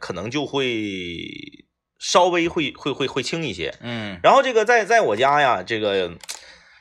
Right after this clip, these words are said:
Speaker 1: 你就说口轻的人他能轻到什么程度？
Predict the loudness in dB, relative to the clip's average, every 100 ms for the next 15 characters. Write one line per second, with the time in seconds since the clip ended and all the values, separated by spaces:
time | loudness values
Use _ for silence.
0 | -20 _ _ _ -2 0 2 0 4 6
1 | 4 0 _ _ _ -2 0 0 -2 -2
2 | 0 2 2 2 -2 0 0 0 -4 -2
3 | -2 -2 -4 -6 -6 -8 -8